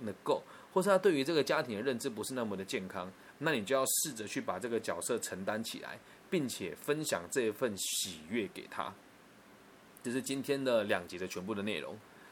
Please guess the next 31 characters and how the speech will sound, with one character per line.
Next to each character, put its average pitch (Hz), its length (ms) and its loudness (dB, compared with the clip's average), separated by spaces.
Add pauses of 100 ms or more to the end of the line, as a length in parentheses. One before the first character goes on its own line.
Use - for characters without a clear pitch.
(220)
所 - 100 2
以 120 40 2
再 131 100 6
重 110 200 0
复 131 120 2
一 117 60 2
次 120 180 2
哦， 95 240 2
不 139 80 0
管 113 180 2
你 92 40 -4
是 120 100 -4
男 104 180 0
生 104 140 0
还 98 80 -2
是 107 80 -4
女 95 160 -4
生， 92 240 -4
你 95 140 -4
都 110 200 2
可 101 380 -2
以， 110 180 -2
也 95 140 -6
都 113 160 0
有 95 100 0
能 90 300 -8
力 139 180 -2 (240)
成 107 320 -4
为 101 180 0
一 95 120 -10
位 113 240 2